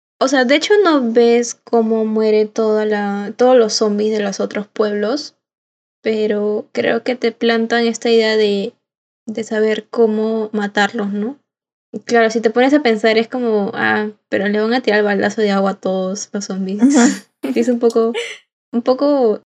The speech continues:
Speaker 2: Irreal.
Speaker 1: sí te quedas, sí, ¿no?
Speaker 2: Sí.
Speaker 1: Pero, pero bueno, o sea, creo que la, la historia central termina, ¿no? Que es que todo lo del, los del reinado ahí llegan a,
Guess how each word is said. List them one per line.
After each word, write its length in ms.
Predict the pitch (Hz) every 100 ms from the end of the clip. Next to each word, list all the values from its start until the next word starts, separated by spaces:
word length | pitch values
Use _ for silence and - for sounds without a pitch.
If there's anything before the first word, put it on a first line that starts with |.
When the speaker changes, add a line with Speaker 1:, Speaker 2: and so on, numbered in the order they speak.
| _ _ _ 214
Speaker 2:
Irreal. 340 | 202 196 180
Speaker 1:
sí 80 | 285
te 180 | 320 311
quedas, 480 | 285 277 294 311 _
sí, 320 | - 349 294
¿no? 400 | 247 240 - - _ _ 247
Speaker 2:
Sí. 440 | - 220 240 262 -
Speaker 1:
Pero, 480 | 247 247 247 247 240 240 247 262
pero 160 | 285 311
bueno, 360 | 359 440 415 381
o 60 |
sea, 160 | 359 339
creo 180 | 370 415
que 100 | 466
la, 100 | 302 -
la 80 | 233
historia 580 | 220 262 269 277 - - _ - 220
central 580 | 226 214 208 208 220 226
termina, 540 | - 214 196 208 196 190
¿no? 280 | 196 226 -
Que 160 | 98
es 220 | 101 - _ _ -
que 300 | 214 208 208 _
todo 300 | - 233 233
lo 140 | 240 226
del, 480 | 202 190 185 202 - _ _
los 140 | 208 208
del 140 | 214
reinado 480 | 208 208 208 202 214
ahí 600 | 214 202 202 202 196 247
llegan 320 | 202 196 196
a, 220 | 190 202